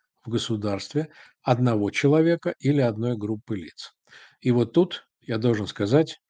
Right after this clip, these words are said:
что Просвещение, конечно, сделало огромный шаг вперёд по сравнению с, э, политическими взглядами, политической философией, э, древности.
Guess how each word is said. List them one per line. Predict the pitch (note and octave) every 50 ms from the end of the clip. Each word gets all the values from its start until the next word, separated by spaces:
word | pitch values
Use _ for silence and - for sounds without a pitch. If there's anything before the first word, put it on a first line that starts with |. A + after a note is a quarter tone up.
| _ _
что | - G#2
Просвещение, | - - G2 - - - F#2 - - - - C#3+ D3+ D3+ C#3+ C3+
конечно, | C3+ - G#2+ A2 A#2 A#2+ A2 - - A2+
сделало | G2+ F#2 G2+ A#2+ A#2 G#2+ G2+ G2 G2 - -
огромный | B2+ C3 B2+ B2 C3 C3+ B2 A2 G#2 F#2 F2
шаг | - - A2 F#2 -
вперёд | - - - G#2+ G2+ C3 D#3+ D#3+ - - _ _ _ - - - _ _
по | - C3
сравнению | - - C3+ B2 A#2 A#2 B2 C3 C3+ C3+ C3 C3 C3 C3 B2+
с, | A#2+ - - - - -
э, | A2 G#2+ G#2 G2
политическими | - - A#2 A2+ A2+ G#2+ - A#2+ A#2 - - - - - A2+ G#2+ G#2+
взглядами, | G2 F#2 G2 G2 A2+ A2+ A#2+ A#2+ A2+ A#2 A2+ A2 G#2 G2
политической | - G#2 G2+ G2 - A2 G#2 - - - -
философией, | F#2+ - - G2+ F#2+ - - A#2 A2 - - G#2 G2+ G2 - - -
э, | G2+ F#2 F2+ F2 F2
древности. | F#2 G2 G2+ G2+ E2 D#2+ C#3+ - - - -